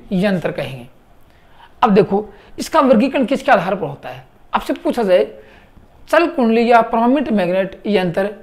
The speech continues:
कौन सा यंत्र होता है, किसके आधार पर ये कार्य करता है, तो ये कह सकते हैं ये यंत्र चल पद्धति के आधार पर होता है।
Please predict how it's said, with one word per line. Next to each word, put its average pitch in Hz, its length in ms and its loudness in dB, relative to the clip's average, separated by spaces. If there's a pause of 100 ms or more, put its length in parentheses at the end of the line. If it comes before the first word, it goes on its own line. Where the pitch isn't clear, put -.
(240)
कौन 190 460 0
सा 277 100 -2
यंत्र 180 300 0
होता 160 240 -10
है, 151 120 -12
किसके 196 240 -2
आधार 190 400 0
पर 220 140 -2
ये 226 260 -2 (160)
कार्य 185 200 0
करता 156 240 -4
है, 143 200 -12 (140)
तो 277 60 2
ये 320 120 4
कह 226 120 4
सकते - 280 -6
हैं 233 180 0
ये 226 260 2
यंत्र 180 280 -2 (300)
चल 311 180 2
पद्धति 202 340 -2
के 180 120 -2
आधार 147 260 -6
पर - 100 -18
होता 120 200 -16
है। 117 180 -16